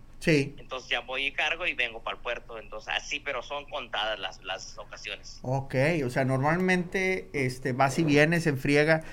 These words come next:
Speaker 1: Ahora, pues, entre comillas, tiene una ventaja porque ya tienes el retorno.
Speaker 2: Correcto, eso, eso es lo que me agrada bastante, eso es lo que me gusta bastante.
Speaker 1: Y, y el retorno, al ser vacío, pues, vienes más liviano, gastas menos diésel.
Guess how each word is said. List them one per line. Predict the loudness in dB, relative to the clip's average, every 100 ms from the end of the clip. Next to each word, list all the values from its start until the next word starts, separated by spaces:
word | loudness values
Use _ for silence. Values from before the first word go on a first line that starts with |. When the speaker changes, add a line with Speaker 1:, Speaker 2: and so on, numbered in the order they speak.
| 4
Speaker 1:
Ahora, | 12 12 12 10 4
pues, | 2 2 4
entre | 4 6 8 8
comillas, | 8 6 6 6 6 4 0 -12 2
tiene | 4 6 4
una | 4 6
ventaja | 6 4 8 8 8 4 4
porque | 0 2
ya | 4 4
tienes | 2 -2 -2 -2
el | 0
retorno. | 0 2 4 6 4 0 -2 -8 -18 -18 -18 -18 -18 -18 -8
Speaker 2:
Correcto, | -4 0 2 0 -2 -8
eso, | -8 -6
eso | -6 -4
es | -6
lo |
que | -2
me | -2
agrada | 0 0 0
bastante, | -4 -2 0
eso | -2 -4
es |
lo | -6
que | -6
me | -6
gusta | -6 -8 -8 -6
bastante. | -6 -8 -12 -14 -6 4
Speaker 1:
Y, | 4 6 8
y |
el | 8
retorno, | 8 4 6 6 6 4 2 0 -12 -18 -20 2
al | 8 8 8
ser | 6 8 8 6 4
vacío, | 6 6 6 4 8 6 6
pues, | 4 6
vienes | 6 4
más | 2 2
liviano, | 2 6 8 6 4
gastas | 2 2 0 -2 -2
menos | 0 0 -2 4
diésel. | 4 4 2 0